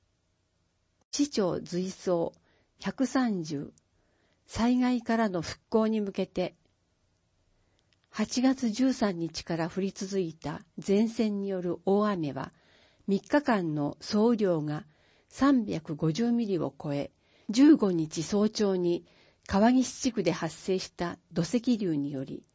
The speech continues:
尊い三名の人命が失われたことは、岡谷市にとりまして大変に悲しく、残念なことであり、重く受け止めております。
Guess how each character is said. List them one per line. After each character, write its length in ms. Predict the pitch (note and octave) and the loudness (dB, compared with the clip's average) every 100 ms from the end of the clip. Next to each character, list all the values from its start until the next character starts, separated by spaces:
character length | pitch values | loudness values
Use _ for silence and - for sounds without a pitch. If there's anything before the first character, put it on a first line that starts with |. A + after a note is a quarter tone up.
| _ _ _ _ - | _ _ _ _ -6
尊 380 | G3+ G#3+ - G3 | -2 0 0 0
い 200 | D#3+ - | 0 -2
三 320 | - A#3 C4 | -2 2 2
名 180 | G#3+ E3+ | 2 0
の 140 | D#3+ | -2
人 300 | C#3+ E3+ F3+ | -2 -2 0
命 220 | F3 E3+ E3 | 0 0 0
が 280 | D#3+ E3 - - | 0 -2 -6 -8
失 320 | - G#3+ G#3+ | -4 0 2
わ 100 | G#3+ | 0
れ 100 | G#3 | 0
た 120 | G3+ | -2
こ 120 | G3 | -6
と 160 | F#3+ E3+ | -6 -4
は、 180 | D#3+ - _ _ _ _ _ _ _ | -4 -8 _ _ _ _ _ _ _
岡 180 | - A3 | -2 2
谷 120 | G#3 | 2
市 160 | G#3+ E3+ | 2 -4
に 100 | E3 | -2
と 120 | F3 | 0
り 120 | F#3+ | 0
ま 140 | G3 G3+ | 0 0
し 100 | - | -4
て 280 | - - - _ _ _ - | -4 -4 -6 _ _ _ -4
大 220 | G3+ A3 | 0 2
変 220 | B3 C4 | 4 6
に 100 | C4 | 4
悲 280 | A#3 A3+ A#3 | 0 -2 -2
し 160 | - | -4
く、 200 | - - - _ _ _ _ | -8 -12 -14 _ _ _ _
残 280 | D#3+ F3 F3+ | -4 -2 2
念 160 | G3 F#3 | 2 2
な 100 | E3 | -2
こ 140 | E3+ | -4
と 120 | A3+ | -2
で 140 | G3 E3+ | 0 0
あ 120 | D#3+ | -2
り、 260 | D#3+ - - _ _ _ _ | -4 -6 -8 _ _ _ _
重 260 | E3+ F#3 G#3 | -2 0 -2
く 180 | - A3 | 0 -2
受 260 | F3 A3 | 0 0
け 100 | A3 | 2
止 40 | G#3+ | 0
め 100 | A3 | 0
て 140 | A3 | 0
お 80 | G#3 | 0
り 120 | G3+ | -2
ま 140 | G3 | -4
す。 240 | G3+ - | -8 -12